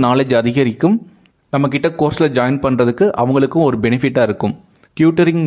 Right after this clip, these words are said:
method எல்லாமே audio conversation தான், video கிடையாது. Mobile app மூலமா ஸ்டூடெண்ட்டும் நீங்களும் connect ஆயிருவீங்க. ஒர்க்கிங் method ரொம்ப ஈஸியாவே இருக்கும். But உங்களுக்கு voice மட்டும் நல்ல communication level நல்லா இருக்கணும். உங்களுடைய voice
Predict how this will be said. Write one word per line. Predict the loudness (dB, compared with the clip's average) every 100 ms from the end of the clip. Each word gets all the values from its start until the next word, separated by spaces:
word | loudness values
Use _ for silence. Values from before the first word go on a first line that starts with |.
| 0
method | 0 0 2 2
எல்லாமே | 2 2 -2 -2 0
audio | 0 2 0 2
conversation | 0 0 -2 -2 0 2 2
தான், | 0 -4 -4 -2
video | 2 2 2 0
கிடையாது. | 0 0 2 0 -2 -16 _ -8 -4
Mobile | 0 2 0
app | 0 0
மூலமா | 2 0 -4 -8
ஸ்டூடெண்ட்டும் | -2 2 4 2 0 0
நீங்களும் | 2 0 0
connect | 0 0 0
ஆயிருவீங்க. | 0 0 0 0 -2 -10 _ _ _ _ _ -4
ஒர்க்கிங் | 0 0 2 2
method | 2 0 2
ரொம்ப | 2 2 0
ஈஸியாவே | 0 0 2 2 2
இருக்கும். | 0 -2 -2 -8 -20 _ _ -2
But | -2 0 0
உங்களுக்கு | 2 2 2 0 0 -4 0
voice | 2 0 -2 -2
மட்டும் | 0 0 0
நல்ல | 0 0 0
communication | 0 0 0 0 0 2
level | 0 0 0
நல்லா | 0 -2
இருக்கணும். | -2 -4 -4 -2
உங்களுடைய | 0 2 2 0 -4 -2
voice | 0 0 -2